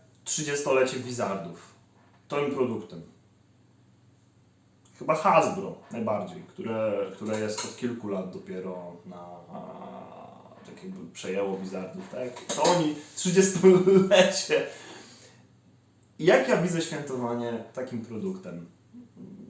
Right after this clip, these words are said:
Spotkanie ze znajomymi, którzy grają z nami od piętnastu, dziesięciu lat. Wyciągnięcie sobie takich boosterków, które na przykład mają same karty z bety,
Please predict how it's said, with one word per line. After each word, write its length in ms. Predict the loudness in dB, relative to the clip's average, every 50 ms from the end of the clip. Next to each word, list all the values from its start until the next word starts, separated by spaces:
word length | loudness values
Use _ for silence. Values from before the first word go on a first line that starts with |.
| -16 -16 -16 -16 -16 -16 -18 -20 -20 _ _ _ _ _ _ _ _ _ _ _ _
Spotkanie 800 | -16 -14 -10 -8 -8 -4 -2 -2 0 0 0 0 0 0 -2 -2 -4 -6
ze 160 | -6 -6 -6
znajomymi, 680 | -4 -4 -2 -2 -2 -2 -2 -4 -4 -4 -4 -6 -6 -8
którzy 600 | -8 -8 -6 -2 0 0 0 0 0 -2 -6 -8 -6
grają 340 | -2 0 0 2 0 0
z 80 | -2 -4
nami 260 | -4 -4 -4 -4 -4
od 120 | -4 -6 -6 -10 -14 -20 -20 _ -20
piętnastu, 680 | -20 -18 -8 -6 -4 -4 -4 -6 -4 -2 -2 -2 -2 -4
dziesięciu 460 | -8 -10 -8 -8 -8 -8 -8 -8 -8
lat. 340 | -8 -6 -8 -8 -12 -16 -20 _ _ _ _ _ _ _ _ _ _ _ _ _ _ _ _ -20
Wyciągnięcie 520 | -16 -10 -8 -6 -6 -4 -4 -4 -6 -6 -6
sobie 220 | -8 -6 -6 -6
takich 280 | -6 -6 -6 -6 -6 -8
boosterków, 840 | -8 -10 -12 -10 -4 0 2 2 2 0 -2 -2 -2 -4 -4 -6
które 260 | -10 -10 -8 -6 -4 -4
na 60 | -6
przykład 280 | -6 -8 -10 -8 -6
mają 160 | -4 -4 -4 -4
same 260 | -4 -6 -6 -6 -4
karty 300 | -4 -6 -6 -6 -8 -10
z 60 | -8
bety, 540 | -4 -2 -2 -2 -2 -4 -4 -4 -4 -6